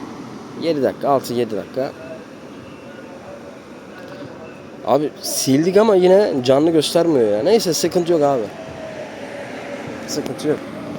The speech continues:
İndiğim zaman yine video alırım. Alacağım da. Yine konuşurum. Oh, ay. Okul da bitti ya.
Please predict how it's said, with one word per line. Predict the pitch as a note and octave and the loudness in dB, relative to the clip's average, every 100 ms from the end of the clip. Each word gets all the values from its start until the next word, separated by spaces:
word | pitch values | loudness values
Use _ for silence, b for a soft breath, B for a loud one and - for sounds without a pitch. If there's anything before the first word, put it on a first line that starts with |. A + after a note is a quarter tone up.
| - | 0
İndiğim | E3 F3 F#3 | 4 6 6
zaman | E3+ F3+ | 6 6
yine | F3 F3 D#3+ | 6 6 4
video | D#3 D#3+ D#3 | 2 4 4
alırım. | D#3+ E3 - - - G#2+ | 2 0 -4 -12 -10 -6
Alacağım | A#2+ C3+ B2+ | -2 -2 -2
da. | B2+ C#3+ - - - - - | -4 -6 -10 -14 -14 -14 -2
Yine | C3 C#3 C#3 | 2 2 4
konuşurum. | C#3 C3 C#3+ C3+ C#3 - - - - - - - - - - - - - - - - - - D3 | 0 0 -4 -4 -6 -10 -10 -10 -12 -12 -12 -12 -12 -12 -12 -14 -14 -14 -14 -14 -12 -12 -10 -8
Oh, | D#3 D3+ C#3+ C3+ C3 | -6 -6 -8 -8 -4
ay. | D3+ C#3 - - - - - - - - - - - - - - - - - - - - - - - - - - - - - - - B B B B B - C3+ | -4 -4 -8 -10 -12 -14 -14 -14 -14 -16 -16 -16 -14 -14 -14 -14 -14 -14 -14 -14 -14 -14 -12 -12 -12 -12 -12 -12 -12 -12 -12 -12 -10 B B B B B -8 -8
Okul | C3+ E3 | -4 -2
da | E3 | -2
bitti | D3+ C#3+ E3 | -4 -2 0
ya. | C3 | 0